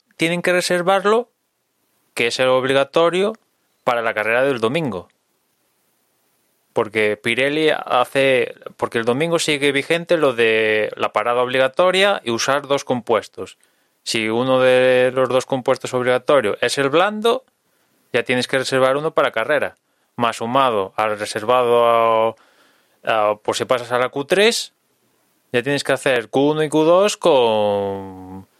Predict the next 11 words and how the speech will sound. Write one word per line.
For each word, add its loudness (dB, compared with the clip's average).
o -6
sea, -2
no -2
tienen -2
prácticamente -2
margen -4
de 0
error 0
en -6
ese -8
sentido. -6